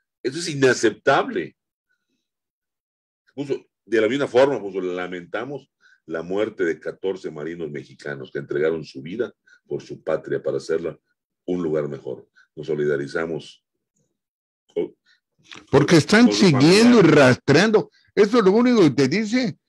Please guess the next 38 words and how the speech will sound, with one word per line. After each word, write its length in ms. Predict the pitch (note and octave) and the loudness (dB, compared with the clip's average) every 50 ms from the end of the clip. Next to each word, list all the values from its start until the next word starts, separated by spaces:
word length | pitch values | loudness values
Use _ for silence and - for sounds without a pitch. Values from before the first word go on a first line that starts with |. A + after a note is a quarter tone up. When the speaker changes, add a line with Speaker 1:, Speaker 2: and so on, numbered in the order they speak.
| _ _ | _ _
Speaker 2:
es 140 | - F#3+ - | -12 -10 -6
que 100 | - D4+ | -2 -2
estaban 440 | E4+ - - G3+ G3+ G#3+ A#3 B3+ - | -2 -2 -2 -2 -2 0 0 -2 -4
pendientes 800 | - - E3+ D3+ C#3 C3+ C3+ D3+ D#3+ F#3 G#3 F#3+ G3+ A#3 G3 F3 | -2 0 0 2 2 2 2 2 0 0 0 -2 -2 -2 0 0
de 120 | D3 A2+ | -2 -2
todo, 440 | - - D3+ E3+ G#3+ B3 B3 B3 A3+ | -2 0 0 2 2 2 2 0 0
Speaker 1:
Es 60 | F3 | -2
un 60 | D3+ E3 | -2 -2
Speaker 2:
Emilio. 220 | G3 A3+ A#3+ B3+ | -2 -2 -2 -2
Speaker 1:
trabajo 320 | C4 B3+ A#3 - - - | -2 -2 -2 -4 -4 -6
de 60 | D#3 C3 | -8 -8
inteligencia 560 | A#2+ - - - - - - C3 D3 - C#3 - | -8 -8 -8 -10 -10 -12 -14 -14 -12 -12 -14 -12
Speaker 2:
Es 120 | - F#3+ F#3 | -6 -2 0
un 80 | B3 | 0
Speaker 1:
constante. 80 | A#3 - G#3+ F#3 F3 | 2 2 2 2 4
Speaker 2:
trabajo 220 | G3 G#3 G#3+ A#3 A#3 | 2 2 2 4 2
de 60 | F#3 | 2
inteligencia 800 | D3+ C3 D#3+ D3 C3 B2+ A#2+ C3+ E3 G3 F3 G#3 A3+ A3+ E3+ - _ _ _ _ _ - | 2 2 0 0 0 0 0 -2 -2 -2 -2 -4 -4 -4 -4 -8 _ _ _ _ _ -6
que 120 | - D3+ C3+ | -4 -2 -2
se 120 | A2 C#3+ | -2 -4
estaba 320 | C3+ - - F#3 G3+ A3 A3+ | -4 -4 -4 -4 -2 -2 -4
haciendo 460 | D#3+ - E3+ F3+ G3 G#3 G3+ G#3 G3 | -4 -4 -4 -4 -4 -2 -2 -2 -2
entre 180 | E3+ C3+ D#3+ C#3+ | -2 -4 -4 -2
las 140 | C#3 C3 A#2 | -2 -2 -2
policías 500 | - C3 C3+ C3 A#2+ A#2+ D3 F#3+ G3 F#3+ | -2 -4 -2 -2 -2 -4 -4 -4 -4 -4
mexicanas 640 | - E3 C#3+ B2+ A#2+ G2+ - D3 D#3+ E3+ F3 D3+ C3 | -6 -6 -6 -6 -8 -6 -6 -6 -6 -6 -6 -8 -8
y 100 | C3+ C3 | -6 -6
norteamericanas. 920 | A#2 A#2 A2 A2 - A#2+ G#2 G2+ G2+ G2 F#2 D#2+ - A#2 A#2+ C#3+ F3+ G#3 A#3 | -4 -4 -6 -6 -6 -6 -6 -6 -6 -6 -8 -8 -8 -6 -6 -6 -6 -6 -6
Speaker 1:
Y 20 | - | -6
el 100 | G3+ - | -6 -8
presidente 580 | A3 - F#2 G2 G#2 A#2+ C#3+ E3 F3 - F3 | -10 -12 -12 -8 -8 -6 -8 -8 -8 -12 -12
en 60 | - | -12
Speaker 2:
Y 60 | - E2+ | -12 -14
el 60 | E2 | -14
Speaker 1:
varias. 320 | E2+ E2+ E2+ - D3 C#3 A2 | -12 -8 -4 -2 -2 -2 0
Speaker 2:
presidente 560 | C3+ C3 G#2 G2 B2 B2 C#3+ F#3 F#3+ - E3 | -2 -2 -2 -2 -2 -2 -2 -4 -4 -6 -6
en 100 | A#2+ G2+ | -4 -4
varias. 540 | G2+ B2 C#3+ F3 F3 F3 F#3 F3 E3 D3+ | -4 -2 -2 -2 -2 -2 -4 -4 -6 -8